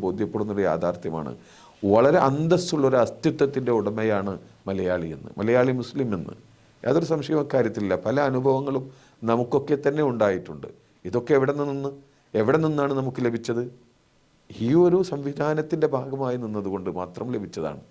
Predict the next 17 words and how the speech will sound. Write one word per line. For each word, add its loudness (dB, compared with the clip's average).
യാതൊരു 0
സംശയവും -2
അക്കാര്യത്തിലില്ല. -2
ആ 2
ഒരു 6
സം-, 2
ആ 2
ഒരു 0
സംവിധാനം -2
മറ്റ് -6
സ്റ്റേറ്റുകളിലും -2
ഉണ്ടായിരുന്നുവെങ്കിൽ 0
അവരുടെയും -2
അവസ്ഥ -4
ഇപ്പോഴുള്ള 2
അവസ്ഥയായിരിക്കില്ലായിരുന്നു, 0
മാറ്റങ്ങളുണ്ടാകുമായിരുന്നു. 0